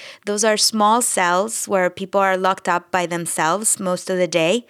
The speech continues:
Pedro said he was held in one of these cells that was about six feet by twelve feet, uh, with no windows to the outside, uh, for twenty-two hours a day or,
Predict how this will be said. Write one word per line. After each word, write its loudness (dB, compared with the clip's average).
Pedro 2
said 0
he -4
was 0
held 0
in -2
one 2
of -2
these -2
cells 2
that 0
was -2
about -2
six -4
feet -4
by -4
twelve -4
feet, -6
uh, 0
with -2
no 2
windows 2
to -8
the 0
outside, 0
uh, -2
for 0
twenty-two -2
hours 0
a -6
day 2
or, -2